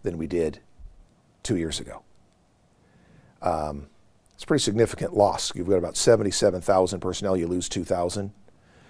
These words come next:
and you've released early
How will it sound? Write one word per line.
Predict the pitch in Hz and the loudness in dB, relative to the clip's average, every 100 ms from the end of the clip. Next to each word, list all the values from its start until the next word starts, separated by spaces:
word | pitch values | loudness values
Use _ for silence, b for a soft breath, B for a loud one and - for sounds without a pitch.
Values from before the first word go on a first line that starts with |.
| b b b _ - - | b b b _ -20 -4
and | 110 113 131 | 2 4 2
you've | 120 110 | 0 -4
released | 110 95 95 104 117 - - - - - | -2 -2 0 -2 -2 -4 -8 -14 -8 0
early | 101 113 123 135 160 | 2 4 2 0 -2